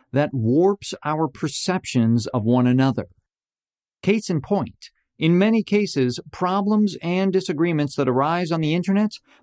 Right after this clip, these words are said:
magically disappear in person. For example, when I lived in Boston, I was a member of a private men's group. We had maybe a hundred members, a private message board, and we would get together a couple times a month. As with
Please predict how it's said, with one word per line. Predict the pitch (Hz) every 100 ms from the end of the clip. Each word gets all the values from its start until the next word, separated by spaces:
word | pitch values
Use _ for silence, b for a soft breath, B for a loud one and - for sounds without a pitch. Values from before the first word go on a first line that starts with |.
| -
magically | 107 147 247 240 254 254 247
disappear | 170 180 196 - - 208 139 113 117
in | - 127
person. | - 175 143 - - 135 113 _ _ _ _ _ _ _ _
For | 185 190
example, | 156 202 196 117 - -
when | - 143
I | 175
lived | 196 185
in | 175 147
Boston, | 165 180 - 196 190 190 -
I | 190
was | 233
a | 202
member | 180 170 170 170
of | 131
a | 123
private | 123 - 170 175 160 120
men's | 131 127 101
group. | - - - - _ _ _ _ -
We | 208
had | 247
maybe | 196 185 170
a | 127
hundred | 170 185 165
members, | 151 147 156 156 151 - -
a |
private | - 156 170 160
message | 147 143 135 -
board, | 143 135 135 127 - _ -
and | 139
we | 170
would | 151 143
get | 202 -
together | 202 214 131 117
a | 120
couple | 139 139
times | - 120 120
a | 135
month. | 165 - - _ _ _ _ _ _ _ _ _
As | 151 170
with | 151 170